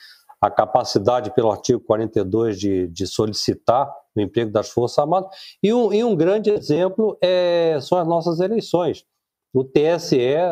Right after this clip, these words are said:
todo ano eleitoral, requisita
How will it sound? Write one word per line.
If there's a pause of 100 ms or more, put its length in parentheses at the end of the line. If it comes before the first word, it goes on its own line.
(320)
todo
ano
eleitoral,
requisita